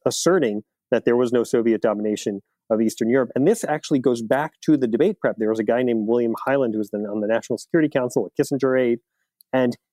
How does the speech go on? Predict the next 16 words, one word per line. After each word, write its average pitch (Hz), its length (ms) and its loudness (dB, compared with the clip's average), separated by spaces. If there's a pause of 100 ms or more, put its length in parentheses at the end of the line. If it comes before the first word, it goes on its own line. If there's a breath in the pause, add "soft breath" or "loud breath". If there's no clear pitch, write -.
(200)
he 202 400 2
pressed - 360 -2
this 156 140 0
point 143 320 -2
in 214 160 2
the 208 80 2
debate 175 360 0
prep 120 280 -2
that 127 100 -2
this 160 160 0
is 139 100 -2
what 139 200 2
we're 139 80 2
supposed 135 320 -2
to - 80 -6
say. 156 280 0